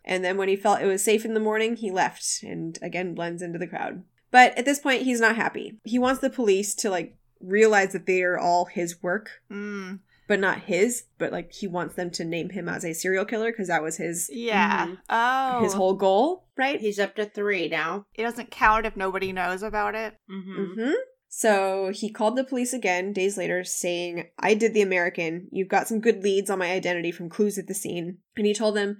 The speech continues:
Speaker 1: that he'd studied the F B I manual for details of technique and the minimum required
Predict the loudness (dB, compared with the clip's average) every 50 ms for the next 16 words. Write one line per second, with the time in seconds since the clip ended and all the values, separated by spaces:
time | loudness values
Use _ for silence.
0 | _ _ -6 -6 -2 -2 -2 -2 -2 0 0 2 2 2 0 0 -2 -2 0 0
1 | 0 0 0 0 2 4 6 6 4 4 2 0 0 -2 -2 -2 -2 -4 -2 -2
2 | -4 -4 -6 -6 -8 -8 -6 -6 -6 -6 -6 -6 -6 -4 -4 -4 -4 -4 -4 -6
3 | -8 -8 -8 -8 -10 -8 -6 -4 -4 -4 -4 -4 -8 -16 -20 -20 _ _ -10 -8
4 | -6 -4 -4 -2 0 2 4 4 4 4 2 2 0 -2 0 2 2 4 4 4
5 | 4 2 0 -2